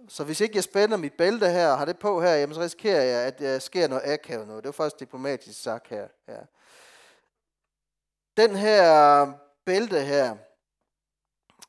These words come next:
øh, sandhedens bælte her, det er et rigtig vigtigt ting her. Fordi at, øh, det er faktisk det eneste, der kan sætte os fri fra satans løgne her. Hvorfor siger jeg nu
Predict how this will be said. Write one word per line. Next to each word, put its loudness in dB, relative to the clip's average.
øh, -2
sandhedens -4
bælte -6
her, -4
det 0
er 4
et -6
rigtig -4
vigtigt -8
ting -6
her. -6
Fordi -10
at, -4
øh, 0
det -12
er -4
faktisk -4
det -10
eneste, -8
der -4
kan -10
sætte -4
os -6
fri -8
fra -8
satans -6
løgne -6
her. -4
Hvorfor -6
siger -6
jeg -2
nu -6